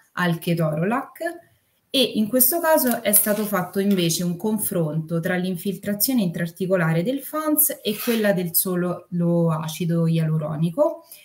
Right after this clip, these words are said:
nel trattamento dell'artrosi dell'articolazione trapezio metacarpale.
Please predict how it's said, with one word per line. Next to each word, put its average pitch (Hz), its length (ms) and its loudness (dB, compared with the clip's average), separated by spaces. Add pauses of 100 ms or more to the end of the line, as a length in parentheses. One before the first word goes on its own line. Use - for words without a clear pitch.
(240)
nel 247 240 2
trattamento 294 960 2
dell'artrosi 202 760 2
dell'articolazione 190 1300 -2
trapezio 180 500 -4
metacarpale. 156 1000 -4